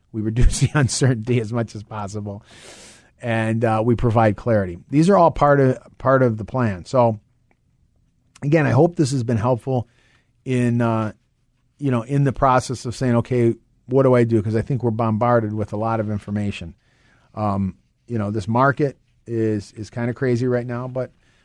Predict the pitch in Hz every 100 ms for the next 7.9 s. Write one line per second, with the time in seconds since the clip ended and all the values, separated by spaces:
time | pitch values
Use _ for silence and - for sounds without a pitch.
0 | _ 135 123 - 156 160 - 156 107 -
1 | - 143 156 143 135 135 - 104 - 104
2 | 87 92 _ _ _ _ - 113 120 147
3 | 147 131 - _ 139 131 123 113 113 -
4 | 196 185 139 123 123 120 113 139 127 127
5 | 123 113 131 165 139 117 117 - 131 120
6 | 117 - 143 156 - 120 110 _ _ _
7 | _ 131 123 131 143 - 135 123